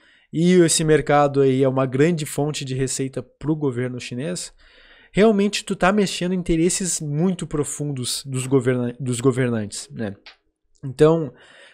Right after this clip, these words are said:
tu precisa colocar uma, a-, uma atenção moral na coisa, sabe? Se eles não vão perceber que o certo é eles deixarem de fazer isso, que pelo menos eles sejam sancionados a pagar pelo bolso, sabe?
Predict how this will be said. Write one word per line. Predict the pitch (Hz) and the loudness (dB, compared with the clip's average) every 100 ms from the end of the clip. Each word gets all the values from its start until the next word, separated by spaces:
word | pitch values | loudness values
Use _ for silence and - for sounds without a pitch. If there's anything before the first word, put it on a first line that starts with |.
| _ - | _ -2
tu | 175 | 2
precisa | 190 175 - 196 202 208 202 | 4 2 2 2 2 2 2
colocar | 196 190 180 170 165 170 165 - | 2 2 2 4 6 6 4 0
uma, | - 147 156 151 | -12 -4 0 0
a-, | 151 - 139 135 131 | -2 -4 -4 -2 0
uma | 151 | 0
atenção | 170 185 180 - 175 196 | 2 0 0 0 -2 -2
moral | 180 156 139 127 | -2 2 2 2
na | 120 117 | -2 -6
coisa, | 120 110 98 | -4 -4 -4
sabe? | 98 104 95 - - | -8 -10 -10 -14 -18
Se | - - | -2 4
eles | 226 208 | 4 6
não | 214 185 | 2 4
vão | 175 190 | 0 2
perceber | 185 - 175 151 143 160 | 0 0 0 0 0 0
que | 156 - - _ - | -4 -12 -20 _ -8
o | 131 | -2
certo | - 175 196 185 | 4 6 6 4
é | |
eles | 170 156 | 2 2
deixarem | 151 160 - 165 165 | 2 2 4 4 4
de | - | -2
fazer | 143 127 160 | -2 0 0
isso, | 196 - 139 - - | -2 -2 -6 -10 -20
que | - 208 | -4 4
pelo | 214 214 | 6 8
menos | 202 214 214 | 4 2 0
eles | 214 | -2
sejam | - 208 208 | 2 2 2
sancionados | 196 214 - 214 180 180 175 | -2 -2 -2 -2 2 2 2
a | |
pagar | 190 185 185 | 0 0 0
pelo | 196 190 | 0 -2
bolso, | 170 196 202 - 135 _ _ _ _ - | 2 2 0 -6 -18 _ _ _ _ -10
sabe? | 120 107 98 | -4 -4 -6